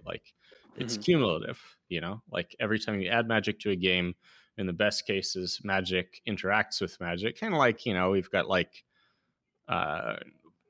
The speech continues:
Speaker 1: water spells put out fire spells and all that kinda stuff that we, uh, imagine in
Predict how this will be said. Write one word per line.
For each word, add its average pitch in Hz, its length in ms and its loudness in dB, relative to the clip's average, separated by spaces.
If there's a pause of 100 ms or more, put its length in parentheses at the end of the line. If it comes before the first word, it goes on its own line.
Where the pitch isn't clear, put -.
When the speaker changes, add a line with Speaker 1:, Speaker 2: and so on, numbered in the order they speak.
(600)
Speaker 1:
water 95 420 4
spells 95 460 4
put - 180 2
out 95 180 4
fire 90 300 4
spells 85 480 0
and 85 240 -4
all 85 220 0
that 82 180 -2
kinda 76 360 -6 (300)
stuff - 360 -2
that 87 140 0
we, 78 260 0
uh, 71 180 -4 (320)
imagine 80 460 -4
in 76 240 -10